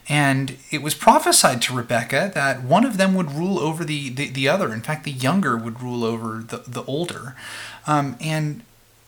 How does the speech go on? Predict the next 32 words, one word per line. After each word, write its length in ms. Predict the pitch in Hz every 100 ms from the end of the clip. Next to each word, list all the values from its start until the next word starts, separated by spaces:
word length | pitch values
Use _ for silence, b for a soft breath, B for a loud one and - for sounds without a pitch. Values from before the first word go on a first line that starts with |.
| _ - - -
we, 400 | 147 156 170 165
we 240 | 151 160 156
see 440 | - 226 220 196
as 240 | 135 123
Esau 360 | 175 190 - 180
came 340 | 175 180 156
out 420 | 139 143 147 - 143
of, 300 | 139 131 131
of, 240 | 139 135
of 160 | 135 135
Rebekah, 460 | 131 139 147 135
Jacob 440 | 120 156 156 175 -
came 320 | - 156 139
out 220 | 139 120
grasping 720 | - 135 147 151 - 156 139
the 60 | 127
heel 520 | - - 117 113 104
of 160 | 110
Esau. 560 | 110 110 - 101 - 123 B B B B
And 100 | 147
this 200 | 185 -
idea 260 | 214 196 165
of 140 | 131
grasping 640 | 139 139 151 156 - 156 147
someone's 460 | - 135 131 127
heel 480 | - - 117 110 117
has 260 | 117 127 127
a 80 |
number 420 | 131 127 135 143 139
of 140 | 131
different 380 | 123 - 117 120
meanings. 680 | 113 113 107 113 139 -